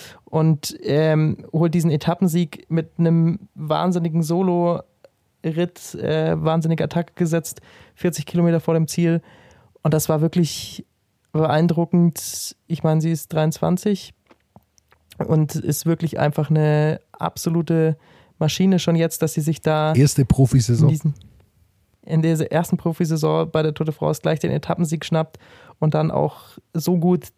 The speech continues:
Speaker 1: den Berg hochkommt am, ähm, am, auf den Tourmalet hoch am, am Samstag, dann solides Zeitfahren fährt.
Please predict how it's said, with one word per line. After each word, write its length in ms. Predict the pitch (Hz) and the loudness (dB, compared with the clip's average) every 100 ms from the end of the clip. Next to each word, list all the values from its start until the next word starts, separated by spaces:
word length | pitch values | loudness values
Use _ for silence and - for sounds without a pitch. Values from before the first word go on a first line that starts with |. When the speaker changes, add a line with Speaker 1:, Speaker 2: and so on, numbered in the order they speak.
| - | -2
Speaker 1:
den 520 | 170 170 170 165 151 | 0 2 2 0 -2
Berg 260 | 160 156 - | -2 -2 -2
hochkommt 500 | 180 - 160 160 - | -4 -2 -2 -2 -2
am, 440 | 143 151 151 151 - _ _ _ _ _ _ _ _ _ _ | -2 0 0 -2 -6 _ _ _ _ _ _ _ _ _ _
ähm, 760 | 151 151 147 147 143 143 151 - - - - - - | 0 2 4 4 4 2 0 -4 -8 -10 -20 -14 -8
am, 220 | 135 92 | -8 -6
auf 180 | 113 - | -4 0
den 100 | 147 | 2
Tourmalet 400 | 156 147 156 170 | 2 4 2 2
hoch 320 | 170 165 - | 2 -2 -6
am, 320 | - 160 160 - | 0 2 2 2
am 160 | 156 | 0
Samstag, 520 | 151 156 - 156 151 - - - _ _ | 2 0 0 -2 -2 -16 -20 -20 _ _
dann 300 | 147 156 160 | 2 4 4
solides 500 | 151 156 175 208 - | 4 4 4 4 0
Zeitfahren 520 | 180 170 - 170 165 | -2 -2 0 0 2
fährt. 340 | - 160 156 | 2 0 -2